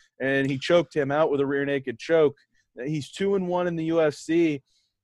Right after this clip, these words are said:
Uh, he hasn't knocked anybody out in the U F C, but he's been impressive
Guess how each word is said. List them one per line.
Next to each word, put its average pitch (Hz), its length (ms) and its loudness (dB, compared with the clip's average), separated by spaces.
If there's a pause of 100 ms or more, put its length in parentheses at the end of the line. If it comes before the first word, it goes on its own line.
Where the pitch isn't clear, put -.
(100)
Uh, 151 160 -2
he 151 180 -2
hasn't 170 320 0
knocked 143 340 -2
anybody 139 340 -2
out 170 160 4
in 151 60 -8
the 135 80 -2
U 127 160 0
F 117 80 -2
C, 143 240 -2
but 143 160 -2
he's 135 160 -6
been 143 240 -2
impressive 143 720 -2